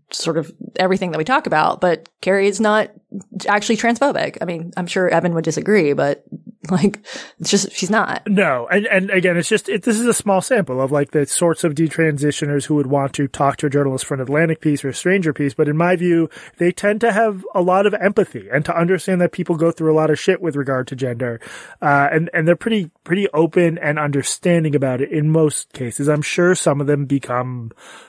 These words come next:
Speaker 2: alt-right bigots or whatever. I just haven't encountered that.
Speaker 1: Yeah, I mean, kind of the main thrust of this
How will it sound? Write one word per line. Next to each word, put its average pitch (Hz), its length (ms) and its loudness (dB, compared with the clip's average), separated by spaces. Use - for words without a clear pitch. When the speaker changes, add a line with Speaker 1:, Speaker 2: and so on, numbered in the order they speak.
Speaker 2:
alt-right 160 440 0
bigots 156 320 0
or 135 40 -4
whatever. 123 280 -2
I 143 80 2
just 147 100 0
haven't 135 220 0
encountered 127 340 -8
that. 117 80 -6
Speaker 1:
Yeah, - 80 2
I 254 60 2
mean, 262 180 2
kind 370 240 2
of 339 60 2
the 226 80 4
main 214 260 4
thrust 208 400 -2
of 185 100 -2
this 160 240 -4